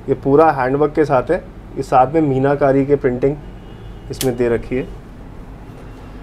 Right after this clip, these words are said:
बहुत सुंदर सुंदर designs हैं, ये Pure के fabrics हैं सारे। देखिए, इसका दुपट्टा देख सकते हैं, ये भी प्योर tissue shimmer पे एक बहुत ही classic article है।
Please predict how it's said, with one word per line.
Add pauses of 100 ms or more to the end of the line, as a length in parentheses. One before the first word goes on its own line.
(760)
बहुत
सुंदर
सुंदर
designs
हैं,
ये (100)
Pure
के
fabrics
हैं
सारे। (1400)
देखिए, (600)
इसका
दुपट्टा
देख
सकते
हैं, (3000)
ये
भी
प्योर
tissue
shimmer
पे (1500)
एक
बहुत
ही
classic
article
है।